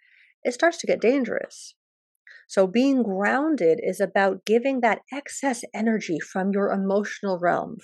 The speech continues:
from your mental realm, somewhere to go. That's not just bouncing around in your body. Now, from a practical perspective, being grounded is about telling your neurology that you are safe.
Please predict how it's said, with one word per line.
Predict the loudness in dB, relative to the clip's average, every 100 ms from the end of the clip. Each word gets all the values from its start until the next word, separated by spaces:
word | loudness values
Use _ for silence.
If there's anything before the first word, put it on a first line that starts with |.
| -4
from | -2 -2
your | 0 4 4
mental | 4 0 0 -2
realm, | 0 -2 -4 -14 -10
somewhere | -2 0 4 6
to | 6
go. | 6 8 8 6 -2 _ _ _ _ _ _
That's | -4 0
not | 0
just | 0 4
bouncing | 4 4 -2
around | -4 -4
in | -2
your | 4
body. | 8 8 6 0 _ _ _ _ _ _ _ _ _ _ -20 -20 -20 4
Now, | 10 10 10
from | 4
a | 6
practical | 10 10 8 -6 -2
perspective, | -2 4 4 4 0 0 0
being | 0 0
grounded | 4 4 4 2 0
is | 0
about | -2 2 2 2
telling | -2 0 0 -2
your | -2
neurology | -2 2 4 4 0 -2 0
that | 0 0
you | -6 -6 -2
are | -2 -2
safe. | -6 0 0 0 -6 -20 -20